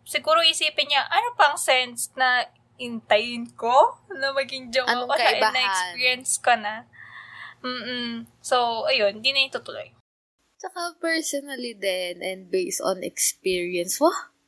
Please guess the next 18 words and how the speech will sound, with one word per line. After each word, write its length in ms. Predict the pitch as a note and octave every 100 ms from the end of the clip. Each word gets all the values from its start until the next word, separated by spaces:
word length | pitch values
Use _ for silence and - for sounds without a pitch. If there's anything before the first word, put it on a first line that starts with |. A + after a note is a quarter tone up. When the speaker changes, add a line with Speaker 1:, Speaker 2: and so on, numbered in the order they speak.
| -
Speaker 2:
<gasps> 400 | C#5+ C#5+ C#5 - -
ako 160 | F#4+
kasi 320 | F#4 G4 F#4 F4
takot 240 | F4+ F#4
ako, 480 | - - F4+ E4+ -
ayoko, 320 | F4 D#4+ F4+ -
ayoko 280 | E4+ E4+ E4+
na 160 | E4+ E4
na 80 |
ma-take 400 | D#4+ D4+ - - _
for 160 | A3+ G#3
granted. 800 | F#3+ F#3+ F#3 F3+ - F3+ F3+ F3 - - _ _ _ _ _ _ _ -
So, 640 | - - A#3 A3+ A3 G#3+ -
yun 240 | C4 B3+
yung 180 | B3+ B3 A#3+
natutunan 800 | A#3 A3+ A3+ G#3+ G#3 G3+ G3 F#3+
ko 320 | - F#3 F3+ _ _ _
na 480 | - G3 F#3+ F3+ F#3